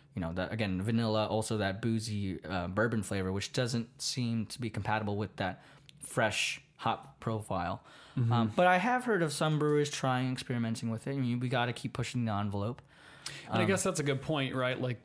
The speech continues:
Speaker 2: barrel aging doesn't necessarily mean it's, it, it has to be in something as specific as a bourbon barrel, right?
Speaker 1: True.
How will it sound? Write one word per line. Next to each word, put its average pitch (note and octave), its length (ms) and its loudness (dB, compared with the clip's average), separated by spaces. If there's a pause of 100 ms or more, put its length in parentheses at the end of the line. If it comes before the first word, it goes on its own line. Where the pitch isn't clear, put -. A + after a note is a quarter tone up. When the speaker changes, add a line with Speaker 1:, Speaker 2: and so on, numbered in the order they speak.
Speaker 2:
barrel C#3+ 400 2
aging C3 360 2
doesn't B2+ 280 0
necessarily B2 680 0
mean A2 580 0
it's, A2+ 300 -2
it, - 240 -10 (160)
it F2 320 -6
has A#2 260 -2
to C3+ 100 0
be A#2 220 0
in G#2+ 140 -2
something A2 680 -4 (560)
as A#2 160 -2
specific A2+ 480 -2
as A2+ 120 -6
a - 40 -12
bourbon A2 380 -4
barrel, - 280 -6 (200)
right? A#2+ 160 -2
Speaker 1:
True. E3 400 4